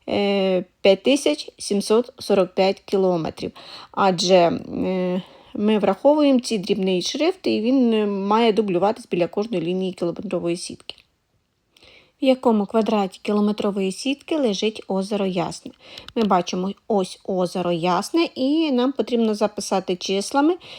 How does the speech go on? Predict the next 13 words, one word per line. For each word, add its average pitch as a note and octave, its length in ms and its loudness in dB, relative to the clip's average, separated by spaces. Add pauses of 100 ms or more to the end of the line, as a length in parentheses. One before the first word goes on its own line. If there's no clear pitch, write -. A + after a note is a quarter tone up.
(160)
якому A#3+ 340 2
ж - 120 -8
квадраті F#3+ 440 0
воно F#3 260 -2
лежить. F3 460 -2 (640)
Е, G3+ 300 2
перший B3+ 320 6
числовий G#3 500 4
вираз, F#3 440 2
який F3+ 560 -4
ми F3+ 140 0
маємо F3+ 240 0
записати, B3+ 800 4